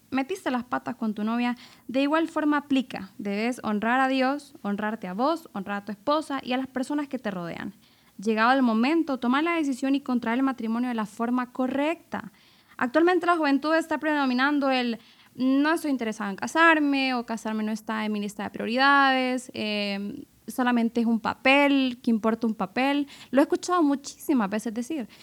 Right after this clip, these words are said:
Entonces, cuando te compres tu casa o cuando compres un carro, entonces no pidas los papeles, porque de todos modos es un papel. Entonces, eh, no nos dejemos guiar por eso, ¿sí? Es un pacto que realizás,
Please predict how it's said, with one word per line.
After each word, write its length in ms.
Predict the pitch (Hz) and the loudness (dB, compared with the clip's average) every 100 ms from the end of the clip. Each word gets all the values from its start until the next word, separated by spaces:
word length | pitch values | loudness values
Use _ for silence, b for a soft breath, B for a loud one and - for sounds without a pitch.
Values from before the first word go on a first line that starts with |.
| b b | b b
Entonces, 540 | 254 302 339 339 - - | 4 4 4 -2 -4 0
cuando 400 | 320 330 330 330 | 4 6 4 2
te 100 | 320 | 4
compres 420 | 294 277 349 - | 6 6 4 0
tu 140 | 370 | -2
casa 640 | 392 381 359 277 247 247 - | 4 4 4 6 6 6 2
o 320 | 240 262 262 | 2 4 2
cuando 260 | 262 294 302 | 2 0 2
compres 320 | 294 277 294 | 4 4 6
un 140 | 330 320 | 6 6
carro, 340 | 320 311 277 | 4 4 2
entonces 300 | 240 240 269 | 0 2 4
no 180 | 269 - | 4 4
pidas 180 | 220 226 | 2 2
los 120 | 233 | 0
papeles, 500 | - - 339 311 269 | -4 -4 -2 0 0
porque 280 | 220 214 208 | -2 -6 -2
de 20 | |
todos 180 | 302 302 | 2 2
modos 200 | 330 330 | 4 6
es 40 | |
un 140 | 320 | 6
papel. 500 | 311 311 392 320 262 - B B B | 4 0 0 2 0 -4 B B B
Entonces, 600 | - 277 277 302 330 330 - | 0 2 2 2 0 -2 -2
eh, 220 | 262 254 | -2 4
no 200 | 254 285 | 6 8
nos 120 | 349 330 | 6 6
dejemos 340 | 320 320 285 | 6 6 6
guiar 220 | 240 240 | 2 0
por 140 | 247 233 | 2 0
eso, 220 | 233 214 | 0 -4
¿sí? 260 | - 240 - | -6 -6 -2
Es 100 | 247 | 6
un 240 | 277 277 | 6 8
pacto 320 | 269 302 - 285 | 6 4 2 0
que 100 | 269 | 0
realizás, 760 | 220 190 196 247 247 302 - | 0 -2 -2 2 2 0 -6